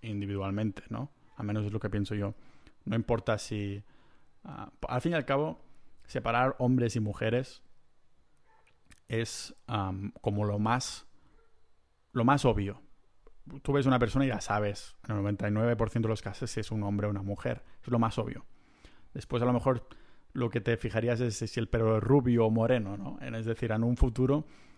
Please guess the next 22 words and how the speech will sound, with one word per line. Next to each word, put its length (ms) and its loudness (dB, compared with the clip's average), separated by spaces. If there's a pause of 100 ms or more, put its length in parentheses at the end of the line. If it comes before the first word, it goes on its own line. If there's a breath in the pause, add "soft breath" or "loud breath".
si 120 -10
estamos 340 4
tan 200 4
centrados 500 2
en 80 2
esta 400 -2
narrativa, 720 0
a 40 2
lo 100 2
mejor 340 0 (320 loud breath)
podríamos 400 2
empezar 380 0
también 300 0
a, 120 -4 (320 soft breath)
a 80 -2
discriminar 640 2
y 60 2
a 40 0
hacer 240 0
estadísticas 720 0
del 140 0
rollo, 420 0